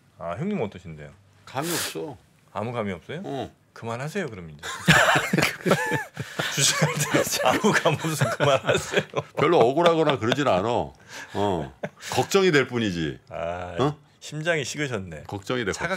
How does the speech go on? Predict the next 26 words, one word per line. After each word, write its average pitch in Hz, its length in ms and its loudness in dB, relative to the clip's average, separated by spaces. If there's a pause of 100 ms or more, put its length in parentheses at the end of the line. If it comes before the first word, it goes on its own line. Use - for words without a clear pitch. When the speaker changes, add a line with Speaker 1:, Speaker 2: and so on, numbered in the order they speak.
Speaker 2:
걱정이. 143 60 -4
Speaker 1:
식으셨어. 110 560 -8 (380)
Speaker 2:
걱정이. 78 380 -10
Speaker 1:
네. 64 80 -14 (720)
Speaker 2:
음. 135 160 -12
Speaker 1:
심장이 127 380 -8
없어요, 147 320 -4
지금 92 200 -10
우리 76 120 -14
김 - 140 -20
프로님은. 73 280 -20 (1120)
전 110 200 -6
두 117 160 -6
개의 147 160 2
심장으로 110 360 -2
뛰고 104 220 -8
있습니다. 85 400 -18 (320)
Speaker 2:
걱정이 107 400 -6
돼, 107 100 -4
걱정. 71 380 -12 (1000)
아유, 82 400 -2
저거 85 280 -4 (520)
지금 95 320 -6
사시는 98 360 -6
분들은 82 360 -8
저거 73 240 -10